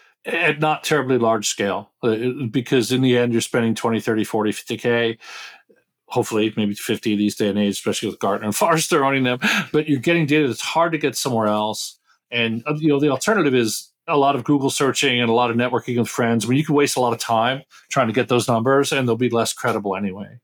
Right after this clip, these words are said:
'Cause they're gonna say, "Well, what's a good M Q L to S one c-, conversion rate?" And you're gonna go, "Well, according to my five friends who I asked, uh, ten percent." And it's just, it's not as compelling. So in my mind, it's worth having the data. I always think about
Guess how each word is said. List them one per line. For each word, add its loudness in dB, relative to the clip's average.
'Cause -2
they're 0
gonna 2
say, 0
"Well, 2
what's 0
a -4
good 2
M 0
Q 2
L 2
to 0
S -4
one 0
c-, -12
conversion 2
rate?" 2
And 0
you're 4
gonna 2
go, 2
"Well, 4
according 0
to 0
my 2
five 0
friends -2
who 0
I 4
asked, 2
uh, 0
ten -2
percent." -2
And 0
it's -4
just, -4
it's -4
not 2
as -6
compelling. -4
So -2
in 0
my 2
mind, 0
it's -6
worth 0
having -2
the -2
data. 0
I 4
always 2
think -2
about 2